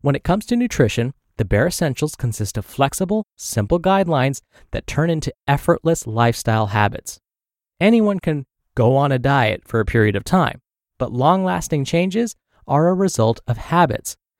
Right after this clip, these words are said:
and the bare essentials produce them, not diets. For strength training, it's about using the best exercises that work for you and a focus on consistently and gradually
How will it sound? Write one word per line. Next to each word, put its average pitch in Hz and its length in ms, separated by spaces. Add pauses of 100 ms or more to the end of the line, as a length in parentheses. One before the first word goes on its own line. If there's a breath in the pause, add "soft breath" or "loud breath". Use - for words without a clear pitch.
(140 soft breath)
and 104 140
the 90 60
bare 98 200
essentials 170 560 (200)
produce 127 480
them, - 240 (260)
not 127 260
diets. 143 480 (680)
For 131 100
strength 240 320
training, 120 360 (240)
it's - 120
about 107 220
using 160 340
the 110 180
best 147 280
exercises 131 760
that - 240
work 123 280
for 147 200
you 123 500 (360)
and 190 220
a 220 60
focus 151 520
on 107 180
consistently 185 920
and 196 160
gradually 143 680